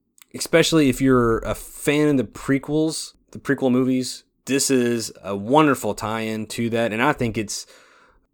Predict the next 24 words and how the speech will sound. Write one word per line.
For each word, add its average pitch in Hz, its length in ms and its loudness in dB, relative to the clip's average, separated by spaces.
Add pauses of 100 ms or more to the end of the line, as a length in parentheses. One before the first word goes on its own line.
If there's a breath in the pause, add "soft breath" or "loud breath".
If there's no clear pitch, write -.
(320)
I 113 100 -10
don't 131 100 0
wanna 123 140 0
say 107 200 -4
redeemed 110 1040 -2 (600)
the 110 840 -6
prequels, 123 480 -2
'cause 120 140 -2
I 143 40 4
don't 160 120 2
think 147 140 0
they 127 80 0
need 110 180 -2
redeeming 139 680 0
for 139 220 -4
the 135 60 2
most 139 260 -2
part. 147 300 2
Well, 110 160 0
part - 260 -4
one 92 180 -6
does 82 200 -8
for 87 120 -18
sure. 85 280 -12